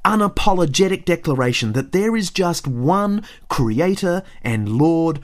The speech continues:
of the world. It begins in the Bible's opening line, "In the beginning, God created the heavens and the earth." Now, to ancient readers, this wasn't simply a sensible way to start a holy book. It was actually a huge swipe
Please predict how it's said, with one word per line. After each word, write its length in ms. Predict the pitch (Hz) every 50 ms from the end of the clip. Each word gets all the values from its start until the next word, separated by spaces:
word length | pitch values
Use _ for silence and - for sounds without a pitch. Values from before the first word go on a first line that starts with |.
| - - - -
of 140 | 127 127 123
the 80 | 131 127
world. 480 | 123 113 107 98 82 78 - 98 - - - - - - - -
It 80 | 175 151
begins 420 | 156 175 147 - 302 285 233 175
in 60 | 202
the 60 | 175 165
Bible's 340 | 156 160 175 165 165 139
opening 260 | 151 131 131 127 120 135
line, 400 | 170 214 240 240 160 104 - - - - - - - -
"In 240 | - 156 175 190 190
the 80 | 196
beginning, 540 | 185 165 190 151 165 160 143 139 143 151 160 - - - - - - -
God 440 | - 220 202 165 127 113 110 120 - - - -
created 560 | - - 156 143 139 139 135 117 95 95 - - - -
the 100 | - 139
heavens 400 | 139 104 127 123 107 101 101 95
and 100 | 95 92
the 140 | 98 113 165
earth." 320 | 226 220 107 - - - - - - - - - -
Now, 220 | 226 233 - 160 - - - -
to 160 | - - - -
ancient 360 | 302 349 339 - 262 185 -
readers, 360 | 220 254 254 165 123 110 - - - - -
this 180 | - 311 294 -
wasn't 280 | 277 240 220 214 165 -
simply 340 | - 220 196 - 175 135
a 80 | 117 104
sensible 720 | - - - - 139 139 156 - - 160 143 135 127 113
way 240 | 113 120 120 120 117
to 100 | - 120
start 320 | - - - 104 98 98
a 60 | 104
holy 340 | 110 - - 285 320 269 175
book. 260 | 139 113 98 - - - - - - - - - -
It 80 | - 233
was 140 | 220 226
actually 320 | 285 339 - - 254 233 196
a 60 | 175
huge 540 | 135 - - - 381 381 349 311 311 311 -
swipe 540 | - - - - 190 214 214 131 - -